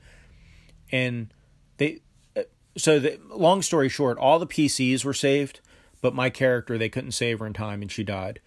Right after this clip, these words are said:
And it wasn't that they grabbed her last or let her die. It was just the numbers. Like, they had, like, one round to save her and five rounds to save somebody else or whatever. And it took a round to come in and a round to go out. And they decided they wanted to tie each other off with ropes,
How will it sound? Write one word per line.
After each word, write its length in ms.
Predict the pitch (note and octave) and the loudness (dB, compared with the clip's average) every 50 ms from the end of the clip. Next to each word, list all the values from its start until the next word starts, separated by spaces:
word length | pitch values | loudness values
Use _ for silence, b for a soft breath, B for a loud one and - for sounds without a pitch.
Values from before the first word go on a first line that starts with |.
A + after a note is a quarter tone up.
| b b b b b b b - | b b b b b b b -2
And 100 | C#3+ C3+ | 0 0
it 100 | C3+ C#3+ | 0 2
wasn't 360 | D3 D#3 D#3 C#3+ E3+ D3+ - | 4 4 4 4 0 -2 -2
that 140 | C#3+ A#2 A#2+ | -4 -2 0
they 120 | B2+ A#2+ | -2 -2
grabbed 340 | G#2+ A#2+ B2 B2 A#2+ A2 - | 0 0 0 0 -2 -2 -4
her 140 | A#2 B2 A2+ | -4 -4 -2
last 480 | G2+ A2+ G#2+ G#2+ G#2+ G#2+ G#2 - - | -2 -4 -4 -2 -4 -4 -6 -8 -8
or 80 | A2 G#2+ | -8 -6
let 180 | G#2 A2 A2+ | -4 -4 -4
her 100 | A2 G#2+ | -4 -4
die. 460 | G2 G#2+ G#2 G#2 G#2 G2+ G2 G2 F#2+ - b b b b b b _ _ | -4 -4 -4 -4 -6 -6 -8 -10 -12 -14 b b b b b b _ _
It 120 | D3 C#3 | -2 -2
was 260 | C#3 C#3 B2+ A#2 G2+ | 0 0 -4 -4 -6
just 360 | - - C3 B2+ - - - _ _ _ | -4 -2 -2 -2 -2 -6 -10 _ _ _
the 140 | - C3+ C3+ | -6 -4 -2
numbers. 440 | B2+ B2 B2+ B2+ A#2+ A2+ A#2 G#2 - | -2 -2 -2 -4 -4 -4 -6 -4 -4
Like, 120 | B2 A2 | -4 -2
they 100 | A#2 B2+ | 0 0
had, 100 | C3 A#2+ | 0 0
like, 180 | A#2 A#2 A2 - | -2 -4 -4 -4
one 180 | A#2 A#2 A2+ | -6 -6 -4
round 240 | A2+ A2+ A2+ A2 G#2 | -4 -4 -4 -4 -4
to 40 | G#2 | -6
save 260 | - - A2+ G#2+ G#2 | -6 -6 -6 -6 -6
her 400 | - A2 A2 G#2+ G#2 G#2 G#2 G#2 | -6 -6 -6 -4 -6 -6 -6 -8
and 200 | G2 G2 G2 G2 b b b b b b b b _ | -10 -10 -12 -14 b b b b b b b b _
five 380 | _ - - A#2+ A2 A2 G#2+ G2 | _ -6 -4 -2 -2 -2 -4 -6
rounds 300 | G2 G2+ G2 G2+ G2 - | -6 -8 -8 -8 -10 -10
to 100 | - G#2+ | -8 -8
save 240 | - - A2 G#2 - | -6 -6 -6 -6 -6
somebody 260 | - A2 G2+ G2+ G2 | -8 -8 -8 -8 -8
else 300 | G2 G2 G2 F#2+ - - | -6 -6 -6 -8 -8 -8
or 20 | |
whatever. 320 | G2+ G2+ F#2+ G2 F#2+ G2 G2 | -8 -8 -6 -8 -8 -8 -8
And 100 | G2+ G#2+ | -8 -8
it 60 | G#2 | -6
took 200 | - C#3+ A#2 - | -4 -4 -4 -2
a 40 | A2+ | -4
round 340 | G2+ G#2 A2 A2 G#2+ G#2+ G#2 | -4 -2 -2 -2 -4 -4 -8
to 60 | G2 | -8
come 160 | - A2 A2 | -8 -8 -6
in 160 | G#2+ G#2+ G#2 | -6 -6 -8
and 100 | G#2+ G2+ | -8 -8
a 40 | G2+ | -6
round 240 | G2+ G#2 G#2 G#2+ G#2 | -6 -6 -6 -6 -6
to 40 | G#2 | -6
go 200 | G#2+ G2+ G2+ G2 | -6 -4 -4 -4
out. 340 | G2 F#2+ F#2+ F#2 F#2+ - - _ B B B B B B B B B B _ | -4 -4 -4 -4 -6 -8 -10 _ B B B B B B B B B B _
And 100 | C3 B2 | -4 -2
they 120 | B2 B2 A#2+ | 0 -2 -2
decided 380 | A2+ - - B2 B2 B2 A#2+ | -2 0 0 0 0 0 0
they 100 | A#2+ A#2+ | -2 -4
wanted 240 | A#2+ B2 A#2+ A2+ G2+ | -4 -4 -4 -6 -6
to 80 | - G2+ | -8 -12
tie 280 | - - A#2+ A#2+ A#2 | -8 -4 -2 -2 -2
each 140 | A2+ G#2+ - | -2 -2 -4
other 260 | A#2+ A2 G#2+ G#2 G#2 | -6 -4 -4 -2 -2
off 200 | G#2 G#2+ G#2 - | -2 -4 -4 -8
with 80 | G#2+ - | -12 -8
ropes, 640 | A2 A#2 A2+ A2 G#2+ G#2 - - - - - - | -4 -4 -2 -4 -4 -6 -8 -10 -10 -10 -10 -12